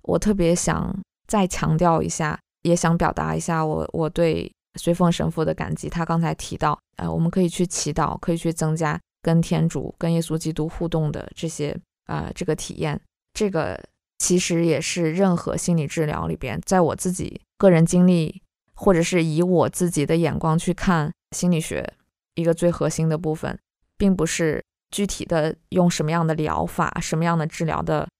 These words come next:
手段，真正达到治愈的是我们来自灵性的，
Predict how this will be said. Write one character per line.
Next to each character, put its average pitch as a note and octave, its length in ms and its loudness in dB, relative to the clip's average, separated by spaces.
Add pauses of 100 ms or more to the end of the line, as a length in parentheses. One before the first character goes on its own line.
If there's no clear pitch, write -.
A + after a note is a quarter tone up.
(140)
手 - 280 0
段， F3+ 300 0 (300)
真 G3+ 180 4
正 G3+ 160 6
达 D3+ 140 0
到 E3 180 0
治 E3+ 220 -2
愈 E3 160 0
的 D#3+ 180 -6 (260)
是 - 180 -2
我 E3+ 120 6
们 D3 160 0
来 D3+ 200 -2
自 E3+ 180 2
灵 D#3 240 2
性 E3 260 0
的， - 160 -6